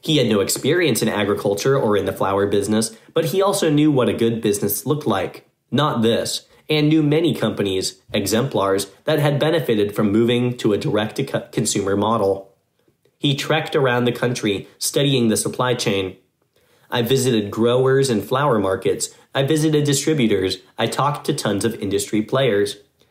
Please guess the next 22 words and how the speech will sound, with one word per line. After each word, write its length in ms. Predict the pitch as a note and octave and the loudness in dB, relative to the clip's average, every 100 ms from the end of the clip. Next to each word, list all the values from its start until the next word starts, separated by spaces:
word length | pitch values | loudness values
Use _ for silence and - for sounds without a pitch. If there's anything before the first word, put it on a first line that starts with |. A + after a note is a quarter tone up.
| _ | _
His 180 | - D3+ | -2 0
mission 340 | E3+ F3 F3+ E3 | 0 0 2 2
was 160 | C#3 | 2
to 120 | C3+ | 0
understand 600 | B2+ C#3 D3 C3+ A#2 A2 | 0 0 0 0 0 0
where, 300 | G2+ B2 D3+ | 2 2 0
during 320 | D3 A2+ G#2+ A2 | 0 0 2 2
this 140 | G2 | 0
whole 280 | - A2+ A2+ | 2 0 0
process, 680 | C3 C#3 C#3 G#2 F#2+ - _ _ | -2 -2 0 -2 -2 -6 _ _
prices 420 | A#2+ G#2 - G2+ | -2 -2 0 -4
exploded. 680 | - - A#2+ A#2 G2+ F#2 - _ _ _ _ _ _ _ _ _ _ - | -4 -4 0 2 2 -2 -6 _ _ _ _ _ _ _ _ _ _ -2
The 80 | D3+ | 2
result 400 | D#3+ F3 F#3+ D#3+ | 2 2 0 0
was 140 | C#3+ | 0
a 60 | C#3 | 0
completely 460 | A#2+ D#3 D#3 D3 | 0 0 0 2
new 220 | A#2+ A#2 | 4 4
model 440 | A2 G2+ G#2 G2 - | 4 2 0 0 0
of 180 | A2+ - | -4 -2
flower 360 | A#2 B2+ A2 | -2 0 0
company. 560 | - F#2+ - F#2+ F#2+ | -2 -4 -4 -4 -6